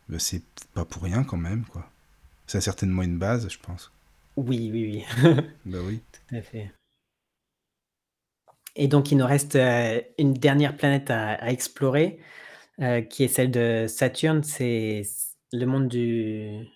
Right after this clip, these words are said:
Speaker 2: le troisième monde, donc c'est celui qui est le plus, qui serait le plus proche de, de la lumière, mais au-delà duquel on peut pas trop aller parce que ceux qui sont allés au-delà, heu,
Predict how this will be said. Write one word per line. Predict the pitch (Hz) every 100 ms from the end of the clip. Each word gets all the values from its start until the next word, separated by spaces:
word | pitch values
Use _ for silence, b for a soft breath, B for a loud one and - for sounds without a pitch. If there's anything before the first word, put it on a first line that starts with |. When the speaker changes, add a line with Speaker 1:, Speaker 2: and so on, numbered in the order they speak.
| -
Speaker 2:
le | 120
troisième | - 143 135 127
monde, | 135 151
donc | 123
c'est | -
celui | 120 127 131
qui | 135 127 117 113
est | 110
le | 113
plus, | 110 - 123 113 107
qui | -
serait | - 135
le | 127
plus | -
proche | - - 139 -
de, | 120 113 113
de | 120
la | 123
lumière, | 123 127 147 147
mais | 120 117 117 _ _
au-delà | 143 135
duquel | 131 131 151
on | 139
peut | 127
pas | 127
trop | 123 -
aller | 127 143
parce | 139 -
que | 123
ceux | -
qui | 139 127
sont | - 127
allés | 127
au-delà, | 127 123 139 147
heu, | 110